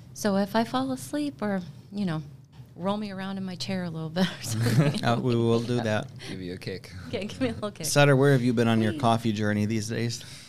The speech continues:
Speaker 3: I actually haven't really had, like, any coffee since my peppermint mocha days. I don't know. But just the thought of, like, drinks,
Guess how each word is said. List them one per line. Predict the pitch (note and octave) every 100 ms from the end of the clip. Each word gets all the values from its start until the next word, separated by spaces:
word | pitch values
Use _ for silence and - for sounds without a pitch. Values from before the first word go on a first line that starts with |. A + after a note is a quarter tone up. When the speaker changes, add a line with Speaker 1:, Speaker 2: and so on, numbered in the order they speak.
| -
Speaker 3:
I | D#2
actually | F#2+ G#2 A2+ G#2
haven't | G2 F2+ F#2 -
really | F#2+ F#2+ G2
had, | G#2 G#2+ G2 F#2+ - - - - - - - - _ - -
like, | G2 -
any | G2 F#2+
coffee | - F2 F2+ F#2+ F2+
since | - F#2+ -
my | G2 F2+ F2 - -
peppermint | G2+ F#2 F#2+ F#2
mocha | G#2 A2+
days. | G#2 G#2+ G#2+ G#2 - - - - - - -
I |
don't | G#2+ G2
know. | F#2 F2+ - - - -
But | C3 - - - - -
just | B2+ -
the | C#3+
thought | D#3 E3
of, | E3+ D3
like, | C#3 B2
drinks, | - A2+ A2+ - -